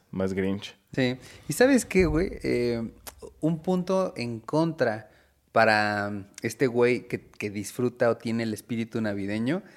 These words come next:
Speaker 2: debe de ser, eh, la división familiar, ¿no? Punto en contra, en, en estas fechas te divides. ¿no? Si ya eres un poco más adulto, vas a entender esto de el veinticuatro lo pasas con tu chica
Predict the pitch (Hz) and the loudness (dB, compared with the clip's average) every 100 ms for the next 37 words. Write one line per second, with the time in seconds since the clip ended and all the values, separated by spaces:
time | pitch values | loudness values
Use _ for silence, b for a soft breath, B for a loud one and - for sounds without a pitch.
0 | B B B 123 135 147 135 - 131 131 | B B B 4 6 6 2 0 0 0
1 | 135 - 117 110 104 101 104 110 104 107 | -2 -8 -6 -4 -4 -6 0 0 0 -2
2 | 101 123 117 131 113 101 101 _ 120 175 | -4 -6 -4 -4 -4 -6 -10 _ -12 -12
3 | _ - 143 156 147 143 143 156 185 220 | _ -2 -2 0 -2 -2 -2 -2 -4 -6
4 | 123 110 110 107 - - 104 107 110 127 | -8 -6 -6 -8 -10 -12 -8 -8 -4 -6
5 | - 135 170 165 127 104 104 120 104 - | -4 0 0 2 0 -2 -4 -6 -8 -12
6 | _ b b b b 139 170 170 160 185 | _ b b b b -2 -2 0 4 4
7 | 180 180 175 165 165 151 151 156 170 175 | 4 0 -2 -2 -2 0 -2 0 0 -2
8 | - - _ 104 110 127 107 107 107 117 | -6 -20 _ -6 -4 -4 -6 -2 2 0
9 | - 104 98 92 - b b - 110 117 | 0 -8 -4 -6 -8 b b -6 -2 -2
10 | 113 113 131 127 135 131 - - 110 95 | -2 -2 2 4 2 -4 -8 -6 -4 0
11 | 117 131 - 113 107 101 - 139 - 233 | -2 -2 -6 -6 -6 -8 -8 -2 -2 -2